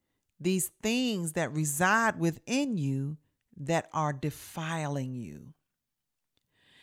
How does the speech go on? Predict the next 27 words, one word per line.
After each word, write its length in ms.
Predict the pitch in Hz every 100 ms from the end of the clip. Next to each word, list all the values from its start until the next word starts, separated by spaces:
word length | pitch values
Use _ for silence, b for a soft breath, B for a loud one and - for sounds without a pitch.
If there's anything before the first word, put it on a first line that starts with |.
| b _
And 200 | 180 185
so 580 | - 196 180 170 165 165 -
there'll 240 | 180 190
be 120 | 175 180
a 80 |
part 460 | 175 - 233 233 233
two 240 | - 226
next 400 | 202 190 196 -
week 460 | 214 214 208 202 - b b b b b
where 720 | 147 170 170 165 160 156 156 -
I 140 | 156
will 140 | 160 156
talk 440 | - 196 202 -
more. 480 | 165 170 185 185 185
I'll 100 | 165
go 220 | 160 170
into 200 | 165 -
more 320 | 151 151 170
detail 840 | 165 160 180 - 185 170 165 160 170 b b b _
about 380 | 156 151 156 143
distorted 680 | 147 - - 185 170 135 -
thoughts, 600 | 185 185 185 - - - _ _ _ _
because 320 | 151 180 151
that's 240 | 160 151
very 340 | - 160 156 147
important, 640 | 143 - 196 190 185 -
because 380 | 165 175 151